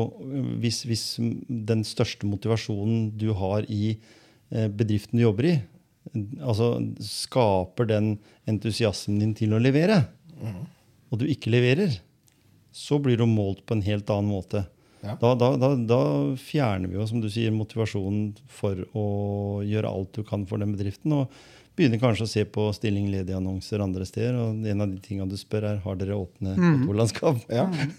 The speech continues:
Speaker 1: <laughs> For det orker jeg ikke å jobbe i. Eh, og det, jeg synes det var litt artig, for vi hadde jo han, eh, direktøren fra, fra Munch-museet på en av tidligere episodene, og, og da var det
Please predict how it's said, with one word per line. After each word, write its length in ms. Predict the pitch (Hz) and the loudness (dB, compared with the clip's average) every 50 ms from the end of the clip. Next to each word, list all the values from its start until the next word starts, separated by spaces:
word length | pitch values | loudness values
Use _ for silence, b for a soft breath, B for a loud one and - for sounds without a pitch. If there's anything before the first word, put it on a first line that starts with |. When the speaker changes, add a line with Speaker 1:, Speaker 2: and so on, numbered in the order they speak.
| - | 4
Speaker 1:
<laughs> 380 | 127 113 - - - - - - | 4 4 4 -2 -12 -18 -18 0
For 120 | - 143 | 2 6
det 80 | 127 135 | 6 8
orker 260 | 143 131 120 - - 127 | 8 6 6 6 4 4
jeg 40 | - | 4
ikke 220 | - - - - | 2 -2 2 4
å 80 | 147 143 | 6 6
jobbe 220 | 139 127 113 110 135 | 6 4 4 6 6
i. 200 | 165 262 196 - - B B B B B B B B B B | 6 6 4 0 -6 B B B B B B B B B B
Eh, 500 | - 147 123 123 120 120 120 120 120 120 135 | 2 4 6 6 6 6 6 6 4 4 4
og 120 | 151 139 | 6 8
det, 120 | 135 143 156 165 | 8 6 8 6
jeg 140 | 160 156 156 | 6 6 6
synes 180 | 135 151 151 147 | 6 4 4 4
det 100 | - 175 | 4 6
var 120 | 143 135 135 | 6 8 6
litt 220 | 143 143 143 - | 6 4 4 2
artig, 240 | 151 120 104 120 117 | 2 2 2 0 -2
for 100 | 127 131 | 0 2
vi 80 | 127 131 123 | 2 4 4
hadde 240 | 123 113 95 98 | 4 2 2 2
jo 80 | 110 113 | 2 4
han, 220 | 107 107 104 104 104 107 | 4 4 4 4 4 2
eh, 260 | 107 107 107 104 107 104 98 | 2 2 2 2 2 2 2
direktøren 560 | 110 110 107 101 - - 104 98 98 98 98 92 | 2 0 0 0 0 0 0 0 2 2 0 -2
fra, 600 | - - 107 104 101 101 98 98 98 98 98 90 | 0 0 0 2 2 2 2 2 0 0 -2 -2
fra 220 | 98 101 98 95 98 | -2 -2 -2 0 0
Munch-museet 840 | 98 95 98 90 - _ 101 98 - - 104 104 104 104 101 101 | -2 -2 -4 -6 -6 _ -6 -6 -2 0 2 4 4 4 2 0
på 380 | - 107 104 104 104 104 101 101 | -2 0 2 2 2 2 2 2
en 120 | 101 101 | 0 0
av 100 | 101 101 | -2 -2
tidligere 400 | - - 104 92 95 92 92 95 | -2 -2 -2 0 0 -2 -2 -4
episodene, 540 | 98 - 107 110 104 95 90 101 117 123 120 | -4 -2 -2 0 0 0 0 0 2 2 2
og, 80 | 113 B B B B B B B B B B B B _ | 0 B B B B B B B B B B B B _
og 160 | - 113 104 | -2 0 2
da 960 | 98 101 101 104 110 110 113 113 113 113 113 110 110 110 110 113 113 110 110 | 2 4 4 6 6 6 6 6 6 6 6 4 4 4 4 4 4 4 2
var 200 | 110 107 120 131 | 4 4 6 6
det 260 | 143 147 143 - - | 6 4 4 2 0